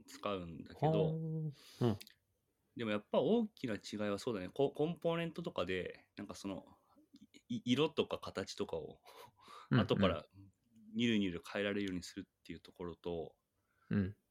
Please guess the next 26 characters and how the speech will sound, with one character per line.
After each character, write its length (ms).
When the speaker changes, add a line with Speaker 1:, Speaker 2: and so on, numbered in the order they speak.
Speaker 1:
あ 100
と 100
そ 120
の 200
オ 120
ブ 140
ジ 100
ェ 40
ク 80
ト 120
の 80
ハ 380
グ、 260
あ 100
れ 120
が 140
め 100
っ 140
ち 80
ゃ 40
で 100
か 160
い 80
と 180
思 100
っ 40